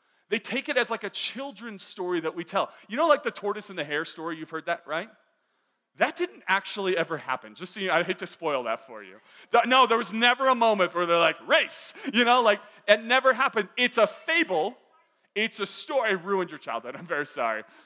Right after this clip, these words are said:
Um, we'll see if we can cover your therapy. Um, <laughs> sorry, just, that was mean. I didn't mean to say that. But, but here's what I mean. That's a fable. It's a story. It's a made-up story we tell.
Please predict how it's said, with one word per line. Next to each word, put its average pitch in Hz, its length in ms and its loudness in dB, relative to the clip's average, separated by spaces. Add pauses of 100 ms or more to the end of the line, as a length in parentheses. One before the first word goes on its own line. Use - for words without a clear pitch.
(160)
Um, 117 360 -6
we'll 123 120 -20
see 156 120 -6
if 127 60 -10
we 135 80 -16
can 123 80 -20
cover 127 180 -10
your 117 80 -14
therapy. 139 400 -4 (240)
Um, 175 140 4
<laughs> - 140 -8
sorry, 214 120 -8 (120)
just, - 280 -14
that 226 100 -2
was 208 160 -2
mean. 185 260 2
I 170 60 4
didn't 175 200 -6
mean 170 100 -6
to 156 80 -8
say 147 200 -4
that. 139 200 -4 (320)
But, 226 180 -2 (220)
but 240 160 4
here's 277 140 0
what 285 120 6
I - 20 -2
mean. 233 180 -6 (1800)
That's 240 160 -2
a 240 60 -8
fable. 247 440 -6
It's 165 140 -8
a 185 40 -12
story. 240 460 -6
It's 156 140 -6
a 185 40 -6
made-up 269 460 -4
story 220 320 -4
we 226 160 -16
tell. 254 380 -8